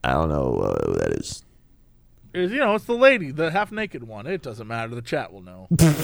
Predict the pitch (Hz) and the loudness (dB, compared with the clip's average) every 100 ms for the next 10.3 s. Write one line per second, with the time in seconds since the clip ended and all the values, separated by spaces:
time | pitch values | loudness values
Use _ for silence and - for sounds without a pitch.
0 | 160 - - - - - 135 - - 170 | -2 -2 -4 -8 -4 2 2 2 2 4
1 | 143 110 107 127 - - - - - 233 | 4 4 4 2 0 -12 -20 -10 4 6
2 | 190 127 110 139 - 135 - - - 107 | 6 4 -4 -12 -4 -4 -4 0 2 4
3 | 107 107 113 135 - 107 123 131 139 - | 4 4 6 4 4 0 4 4 4 2
4 | - 127 127 - 113 110 - 107 - - | 2 2 2 2 2 2 2 -2 -2 0
5 | 160 131 - 101 92 87 82 123 113 60 | 2 2 2 2 2 2 2 2 2 0
6 | 60 85 - 95 90 90 - 196 269 - | -2 -4 2 4 4 2 0 0 0 -2
7 | 202 196 160 139 104 - 262 330 - 101 | -2 0 2 2 0 0 0 0 0 0
8 | 90 - - - _ - 117 90 101 147 | 0 0 -6 -20 _ 0 0 4 4 2
9 | 147 95 92 123 - 220 110 78 98 160 | 0 0 2 0 2 2 2 0 0 2
10 | 185 - | 2 0